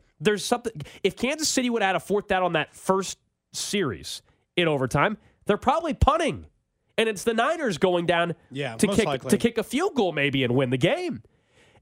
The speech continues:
Speaker 1: It was a terrible blunder, and you can tell the difference in preparation. This is where Andy Reid and the coaching staff deserves a ton of credit. The players said they worked on this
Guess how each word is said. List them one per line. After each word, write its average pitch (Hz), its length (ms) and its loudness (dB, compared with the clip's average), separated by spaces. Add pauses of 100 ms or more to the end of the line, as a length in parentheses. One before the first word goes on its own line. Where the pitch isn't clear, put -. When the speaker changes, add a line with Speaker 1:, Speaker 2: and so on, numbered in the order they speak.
Speaker 1:
It 233 140 2
was 180 160 -2
a 165 60 -2
terrible 269 640 0
blunder, 165 340 0
and 175 180 -2
you 160 120 -6
can 151 160 -2
tell 226 280 0
the 185 120 -2
difference 220 480 -2
in 190 100 0
preparation. 156 680 0
This 156 200 -2
is 151 100 -2
where 147 200 0
Andy 151 240 -2
Reid 151 340 -2
and 131 100 -2
the 123 60 0
coaching 147 260 -2
staff 139 280 0
deserves 117 260 0
a 110 60 -2
ton 151 200 0
of 156 60 -2
credit. 120 340 -4 (600)
The 131 100 0
players 196 600 -2 (140)
said 151 420 -2
they 139 200 0
worked 180 360 -2
on 151 180 0
this 147 400 -4